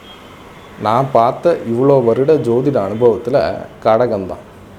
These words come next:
கடக லக்னத்துல குறிப்பா பிறந்தவங்க. So, இதுல டவுட்டே வேண்டாம். ஒருத்தர் கடக லக்னம் அப்படின்னாலே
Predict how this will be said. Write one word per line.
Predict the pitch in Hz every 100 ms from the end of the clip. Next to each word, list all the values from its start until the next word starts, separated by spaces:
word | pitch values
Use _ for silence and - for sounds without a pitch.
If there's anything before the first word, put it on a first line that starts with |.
| - - - - - - - - - -
கடக | 120 120 147 147
லக்னத்துல | 107 101 131 147 127 104 101
குறிப்பா | 107 117 113
பிறந்தவங்க. | 95 92 90 - - - - - - - - - - - - -
So, | -
இதுல | 139 117 107 92 82
டவுட்டே | 90 135 143 147
வேண்டாம். | 107 71 - - - - - - - - - - - - - -
ஒருத்தர் | 107 113 107
கடக | 117 110 156 156
லக்னம் | 123 107 123 120 - - -
அப்படின்னாலே | 104 113 107 110 147 98 110